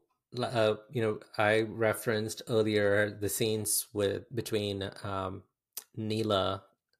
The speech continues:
uh, Saranya's character, and Velu. They didn't necessarily work for me, but that didn't necessarily mean her death scene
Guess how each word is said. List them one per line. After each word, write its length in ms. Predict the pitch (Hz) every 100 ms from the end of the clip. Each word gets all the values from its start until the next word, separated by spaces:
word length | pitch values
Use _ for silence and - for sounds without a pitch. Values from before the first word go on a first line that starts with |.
| _ _ 107
uh, 320 | 92 90 90 -
Saranya's 420 | 107 95 95 -
character, 540 | 104 - - 92 92 - - _ _ _ _ 101
and 320 | 95 98 92
Velu. 580 | 104 98 95 95 95 - - _ -
They 140 | 110 123
didn't 120 | 147
necessarily 300 | 127 - 117
work 260 | 95 98 -
for 120 | 123
me, 280 | 110 120 120
but 240 | - 101
that 200 | 104 104
didn't 260 | 110 120 120 _ _ _ _ _ _ _
necessarily 480 | 120 104 - 113 104
mean 380 | 101 101 101 101
her 200 | - 101
death 340 | 92 117 139 -
scene 400 | - 92 98